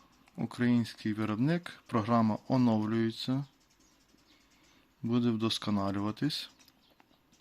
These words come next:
прислухаються до побажань і адекватно працює на всіх пристроях з будь-якими приймачами.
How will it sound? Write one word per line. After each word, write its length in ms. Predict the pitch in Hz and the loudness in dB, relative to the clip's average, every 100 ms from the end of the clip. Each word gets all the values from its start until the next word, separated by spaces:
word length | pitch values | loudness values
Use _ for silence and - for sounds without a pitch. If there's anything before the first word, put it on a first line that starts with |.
| _ _ _ _ _ _ _ _ _ _ _ _ _ _ _ _ _ _ _ - - | _ _ _ _ _ _ _ _ _ _ _ _ _ _ _ _ _ _ _ -20 -20
прислухаються 920 | - 120 - 117 135 131 127 - - | -6 -4 -2 -2 0 2 2 0 -6
до 220 | 113 117 113 | -4 -4 -2
побажань 680 | - 104 101 98 110 143 - _ _ _ _ _ _ _ _ _ _ _ _ _ - - - - - - | -2 -2 -2 0 2 2 -2 _ _ _ _ _ _ _ _ _ _ _ _ _ -20 -20 -20 -20 -20 -4
і 80 | 143 | 0
адекватно 520 | 139 135 131 123 117 | 2 2 0 -2 -4
працює 360 | 110 107 110 104 | -6 -6 -4 -2
на 100 | 113 | -4
всіх 300 | - 117 - | -4 -6 -6
пристроях 600 | - 117 - - 113 104 | -6 -6 -6 -8 -6 -6
з 100 | 101 | -4
будь-якими 640 | 127 127 117 - 110 107 | 0 2 0 0 -2 -2
приймачами. 680 | - 98 92 - 92 95 | -4 -4 -4 -6 -8 -8